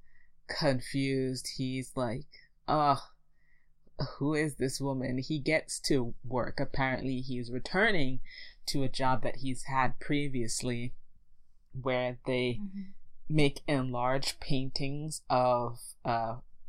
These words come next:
Speaker 1: album covers to
Speaker 2: Mm-hmm.
Speaker 1: promote the albums on, like, walls and stuff. But he wanted,
Speaker 2: Was
Speaker 1: he
Speaker 2: that
Speaker 1: left
Speaker 2: normal
Speaker 1: to
Speaker 2: practice, or is that just, like, a plot device?
Speaker 1: I mean, I think it would be, like, a normal practice, 'cause you have to think, like,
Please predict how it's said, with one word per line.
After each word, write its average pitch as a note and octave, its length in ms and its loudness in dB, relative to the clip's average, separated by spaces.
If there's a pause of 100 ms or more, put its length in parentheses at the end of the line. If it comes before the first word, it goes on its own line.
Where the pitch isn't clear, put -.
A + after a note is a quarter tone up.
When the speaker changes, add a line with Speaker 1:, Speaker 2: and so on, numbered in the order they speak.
(120)
Speaker 1:
album D3+ 520 6
covers E3+ 880 -2 (100)
to A#2+ 340 0 (180)
Speaker 2:
Mm-hmm. - 0 -
Speaker 1:
promote C3 500 2 (260)
the - 200 2
albums C#3+ 840 -2 (600)
on, C3+ 140 4
like, B2+ 140 0
walls A#2 460 2
and F#3 100 -2
stuff. F#3+ 320 2 (640)
But D3+ 180 6
he D#3+ 140 2
wanted, C#3 280 2
Speaker 2:
Was A#4 180 2
Speaker 1:
he - 80 2
Speaker 2:
that E4+ 100 8 (160)
Speaker 1:
left - 80 0
Speaker 2:
normal C4 340 4
Speaker 1:
to - 60 -8
Speaker 2:
practice, A3+ 480 2
or G#3+ 60 2
is G#3 120 -2
that G#3 220 4
just, G3+ 220 -6
like, F#3+ 340 -4
a G3+ 120 -2
plot F#3+ 360 -2
device? F#3 600 -4 (240)
Speaker 1:
I F#4 140 6
mean, G4 160 -2
I F4 120 -2
think F#4+ 260 -4
it G4 120 -8
would D4 160 -2
be, C#4 200 -2
like, A3 180 -2
a G3+ 60 2
normal G3 480 -4 (100)
practice, A3+ 300 0
'cause G#3+ 180 0
you G3+ 80 0
have G#3 220 -4
to F#3 80 0
think, G3+ 400 -6
like, D#3 340 -6